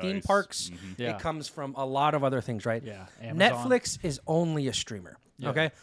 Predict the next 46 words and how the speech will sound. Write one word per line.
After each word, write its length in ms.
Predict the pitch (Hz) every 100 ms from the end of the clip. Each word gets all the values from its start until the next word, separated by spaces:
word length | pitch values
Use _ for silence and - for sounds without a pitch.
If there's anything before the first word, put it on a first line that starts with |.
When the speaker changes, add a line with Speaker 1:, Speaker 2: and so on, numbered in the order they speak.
| - -
Speaker 2:
so, 340 | - 185 165 160
uh, 260 | 156 143
I 60 | 139
don't 80 | 165
know 60 | 147
if 60 |
you 60 | 135
know. 60 |
So, 140 | 120 170
like, 100 | 147
I 60 |
believe 340 | 139 151 202 208
it 40 |
was, 120 | 202
like, 80 | 170
a 40 | 135
year 160 | 135
and 60 | 143
a 40 |
half 220 | 117 117 120
ago 120 | 123
now. 160 | 120 117
I 40 |
don't 80 | 120
know 100 | 123
exact. 320 | 101 110 -
I 60 | 131
don't 100 | 143
know 40 |
the 60 | 135
exact 300 | 110 110 -
quarter, 360 | 120 110 110 - - - _
but 100 | 151
a 20 | 147
few 240 | 208 220
quarters 360 | - 180 160 135
ago, 340 | 123 117 123 _ _ _ _ - - -
um, 200 | 139 127
Netflix 420 | 131 143 - - -
for 120 | 131
the 60 |
first 340 | 117 - 175 -
time 280 | 151 127 127
lost, 680 | 131 127 131 131 - - - _ _ _ _
uh, 40 | -
subscribers. 720 | - 123 - 101 87 - -